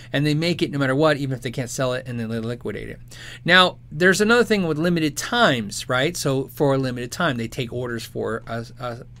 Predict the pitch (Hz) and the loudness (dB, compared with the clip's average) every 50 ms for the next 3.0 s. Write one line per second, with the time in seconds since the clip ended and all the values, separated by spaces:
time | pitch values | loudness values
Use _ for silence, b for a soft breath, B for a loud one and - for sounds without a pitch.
0 | - - - - - - - 123 107 - - - 220 214 170 123 117 - B B | -20 -20 -18 -14 -10 -8 -6 -6 -6 -6 -4 -2 0 2 2 0 -2 -6 B B
1 | B B B 117 117 120 123 120 120 117 - 117 - - - - - 165 165 156 | B B B -6 -4 -4 -4 -4 -6 -6 -8 -10 -12 -12 -10 -4 0 2 2 2
2 | 127 107 - - B B B B B B B - - 156 147 143 135 131 - | 2 0 -4 -8 B B B B B B B 0 2 4 4 4 4 2 -2